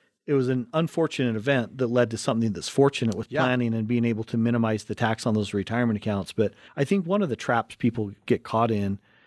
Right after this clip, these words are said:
Speaker 1: is their earning years prior to the time they retire are typically their highest earning years that they'll ever gonna
Speaker 2: Yes.
Speaker 1: have in their career. And so the challenge comes, let's say that you retire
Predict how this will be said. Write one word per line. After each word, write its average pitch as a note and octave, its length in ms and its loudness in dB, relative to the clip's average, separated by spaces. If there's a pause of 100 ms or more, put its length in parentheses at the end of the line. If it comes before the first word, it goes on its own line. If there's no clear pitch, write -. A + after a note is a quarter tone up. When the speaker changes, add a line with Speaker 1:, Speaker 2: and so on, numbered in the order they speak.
(180)
Speaker 1:
is A#2+ 440 0 (280)
their C3+ 280 4
earning F3+ 340 0
years A2+ 260 0
prior C3 300 2
to B2+ 120 -4
the A2+ 100 -2
time A2+ 220 2
they A2 120 2
retire G2 460 0
are G2 120 -2
typically - 460 2
their G#2 160 2
highest G#2+ 560 0
earning G#2 300 2
years F#2 220 -4
that E2+ 80 -10
they'll F#2 200 -4
ever F#2 220 -6
gonna F#2+ 140 -2
Speaker 2:
Yes. G2+ 160 -2
Speaker 1:
have F#2+ 120 -4
in F2+ 60 -6
their E2+ 140 -10
career. - 480 -2
And A2 140 -2
so G#2+ 340 2 (300)
the C#3 80 -2
challenge D#3 580 0
comes, A2+ 380 -2
let's C#3+ 140 0
say D#3 160 0
that C3+ 100 -2
you A2+ 140 -2
retire A#2+ 640 0